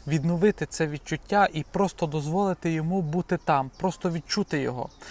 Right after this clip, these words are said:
Справа не в тому, а, аби відчувати це цілий день. Насправді достатньо просто відчути і визнати це протягом хвилини.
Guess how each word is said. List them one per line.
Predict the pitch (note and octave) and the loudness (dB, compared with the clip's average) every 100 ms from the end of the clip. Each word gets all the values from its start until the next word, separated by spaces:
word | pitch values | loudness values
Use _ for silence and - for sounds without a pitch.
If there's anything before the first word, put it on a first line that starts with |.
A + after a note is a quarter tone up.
| - - | -14 -10
Справа | - - F#3+ G3 F#3 | -12 2 4 6 6
не | F3 A3 | 4 2
в | A3 | 0
тому, | - F#3+ E3+ D3+ C#3 C3 - - - - | 0 0 2 0 -2 -6 -16 -20 -18 2
а, | D#3 D3+ D3 D3 D3 - - | 6 6 6 6 4 -2 -2
аби | C#3+ B2+ F3+ | 0 4 2
відчувати | D#3+ - F#3+ G3+ G3 D#3+ | 2 0 4 4 4 -2
це | - F3 | -4 -4
цілий | - F#3 F3 E3+ | -2 -2 0 0
день. | D3+ C#3 C#3 - - - - - | 0 -2 -4 -14 -18 -20 -20 -4
Насправді | D#3+ - G3+ F#3+ F3+ | -2 4 6 6 2
достатньо | - - G#3+ G3 | -2 2 2 2
просто | E3+ G3+ F#3 - | 0 0 2 0
відчути | E3 - - G3 F#3 - | -2 -4 -2 -2 -2 -2
і | E3 | 2
визнати | F#3+ E3+ E3 - D#3 | 2 2 -4 -4 -4
це | E3+ | -4
протягом | - F3 F3 E3+ D#3 | -2 -2 0 -2 -4
хвилини. | - C#3+ C#3 - | -2 -2 -2 -4